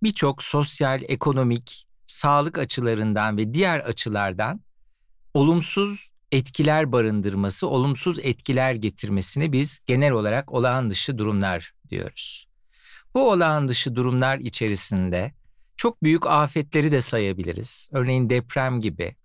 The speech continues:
sel gibi. Ki afetlerin en önemli özelliği çok büyük yıkım getirmesi ve toplumun kendi olanaklarıyla bununla baş edememesi ve dışarıdan yardıma ihtiyaç duymasıdır.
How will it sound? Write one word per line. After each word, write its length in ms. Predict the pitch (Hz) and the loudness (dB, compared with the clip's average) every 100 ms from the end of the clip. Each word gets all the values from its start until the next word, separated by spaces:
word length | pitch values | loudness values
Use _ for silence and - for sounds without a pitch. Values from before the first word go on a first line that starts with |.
| _ _ - | _ _ -14
sel 420 | - - 139 131 131 | -4 -2 0 0 -2
gibi. 380 | 117 95 82 - _ _ - | -4 -6 -6 -8 _ _ -6
Ki 220 | - 185 | -2 2
afetlerin 760 | 147 156 147 175 175 175 175 180 | 4 4 2 -2 0 0 2 0
en 140 | - 190 | 0 2
önemli 480 | 180 151 123 104 104 | 4 2 2 0 0
özelliği 800 | 123 120 131 120 113 101 101 - _ _ _ - | 0 2 2 0 0 0 0 -4 _ _ _ -2
çok 260 | - 214 | 0 0
büyük 340 | 135 147 156 - | 2 2 2 0
yıkım 380 | 131 127 180 170 | 0 2 2 2
getirmesi 800 | 131 - 101 95 92 - 165 202 _ - _ | 0 -2 -2 -2 0 -2 -2 -4 _ -20 _
ve 140 | 143 151 | 0 2
toplumun 580 | 185 175 - 180 190 | 0 0 2 2 2
kendi 420 | 196 - 151 160 190 | 2 0 0 2 2
olanaklarıyla 1000 | 151 135 127 127 123 - 127 127 120 113 | 2 2 2 0 -2 -2 0 2 2 2
bununla 440 | 143 170 160 147 | 2 2 2 4
baş 220 | 143 143 | 2 2
edememesi 800 | 165 165 180 180 180 170 - 196 - - _ | 2 2 2 4 2 2 0 -2 -6 -20 _
ve 160 | 165 151 | 2 2
dışarıdan 520 | 165 185 165 156 165 | 2 2 2 2 0
yardıma 500 | 165 143 143 131 139 | 2 2 2 0 -2
ihtiyaç 580 | 123 95 - 90 90 - - - | -2 -4 -4 -4 -4 -8 -12 -4
duymasıdır. 760 | 98 90 87 - - - - | 0 2 0 -2 -6 -6 -6